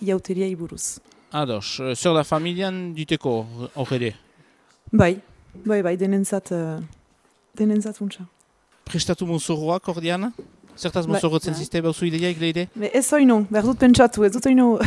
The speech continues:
Speaker 1: <laughs> hori pentsatua, egon, bai.
Speaker 2: Bai,
Speaker 1: Zatozte denak, bai, mozorroturik.
Speaker 2: Eta prest, pesta egiteko
Speaker 1: Hala,
Speaker 2: berriz.
Speaker 1: ho-, hori da.
Speaker 2: Eta bi urtez ez da izan hor iauterik, eh, zut uste?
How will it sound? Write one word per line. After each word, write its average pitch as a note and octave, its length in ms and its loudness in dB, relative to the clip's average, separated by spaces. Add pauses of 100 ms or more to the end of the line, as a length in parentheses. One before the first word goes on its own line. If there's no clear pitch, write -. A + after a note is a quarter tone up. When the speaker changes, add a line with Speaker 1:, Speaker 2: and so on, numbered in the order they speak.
(180)
Speaker 1:
<laughs> - 280 -20
hori A#3 220 -8
pentsatua, F#3+ 560 -6
egon, E3 240 -14
bai. E3+ 120 -12 (460)
Speaker 2:
Bai, A#2+ 100 -6
Speaker 1:
Zatozte A3+ 420 4
denak, G3+ 260 4
bai, F#3 160 -4
mozorroturik. G#3 840 -4 (1160)
Speaker 2:
Eta E3 200 -8
prest, - 400 -2
pesta C#3 240 -4
egiteko D3 240 2
Speaker 1:
Hala, F3 200 8
Speaker 2:
berriz. G3+ 360 2
Speaker 1:
ho-, A#2+ 80 -6 (240)
hori G#3+ 220 0
da. F#3+ 180 0 (260)
Speaker 2:
Eta - 160 0
bi C#3 120 -2
urtez D#3+ 380 -4
ez D3+ 120 -6
da D3+ 100 -2
izan D#3 320 -2
hor C#3 160 -2
iauterik, C3 640 -6
eh, A#2+ 220 -2
zut - 200 -16
uste? D3 280 -4